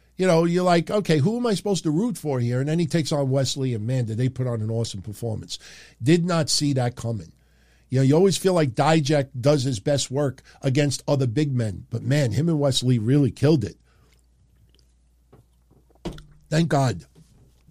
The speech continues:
Thank God he's okay. So, all right, um, rumor killer that I wanna share with you right now. Did you see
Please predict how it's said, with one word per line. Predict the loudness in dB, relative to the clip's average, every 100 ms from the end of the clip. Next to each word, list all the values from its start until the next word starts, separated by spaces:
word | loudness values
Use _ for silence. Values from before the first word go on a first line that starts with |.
| _
Thank | -6 -4
God | -2 0
he's | -2
okay. | -4 -6 -12 -16 _ _ _ _ _ -20 -20 _ _ _ -20
So, | -10 -10 -10 _ _ -20 -20 -20 -20 _
all | 6
right, | 6 6 2
um, | 4 6 6 2 -2 _ 0
rumor | 4 4 4
killer | 4 2 0 -10 _ _ _ _ -2
that | 0
I |
wanna | 2 2
share | 2 0
with | 0 -2
you | -2
right | -2 -4
now. | -6 -8 -14 _ _ _ _ _ -4
Did | 0
you | 2
see | 2 2 2 0 -4